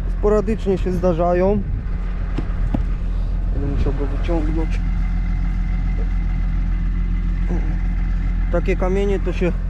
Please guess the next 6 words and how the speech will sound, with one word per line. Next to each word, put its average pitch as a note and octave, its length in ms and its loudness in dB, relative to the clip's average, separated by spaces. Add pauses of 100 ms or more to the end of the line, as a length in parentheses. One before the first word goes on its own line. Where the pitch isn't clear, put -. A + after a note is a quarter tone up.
(800)
takich F3 300 0
dużo F#3 300 0
nie F#3+ 200 2
ma. C3+ 160 -2 (520)
Najgorsze F3 480 0
zagrożenie F#3 720 0